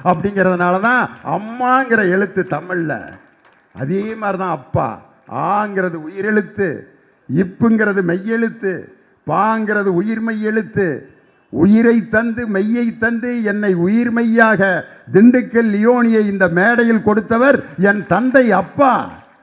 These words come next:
அம்மாங்கிற வார்த்தையை நம்ம எப்போ பயன்படுத்துவோம்?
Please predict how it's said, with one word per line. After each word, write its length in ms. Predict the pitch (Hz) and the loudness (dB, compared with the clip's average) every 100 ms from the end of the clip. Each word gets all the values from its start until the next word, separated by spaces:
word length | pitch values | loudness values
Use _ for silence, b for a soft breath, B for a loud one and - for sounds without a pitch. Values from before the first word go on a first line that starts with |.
| _ _ _ _ _ _ _ _ _ | _ _ _ _ _ _ _ _ _
அம்மாங்கிற 640 | 110 170 208 214 214 196 185 | -4 4 6 6 2 0 0
வார்த்தையை 480 | 185 190 190 185 175 | 0 -2 -2 -2 0
நம்ம 80 | |
எப்போ 200 | 165 - | -2 -2
பயன்படுத்துவோம்? 880 | 175 175 180 175 151 160 165 190 170 | -2 -2 -2 -4 -4 -4 -4 -6 -14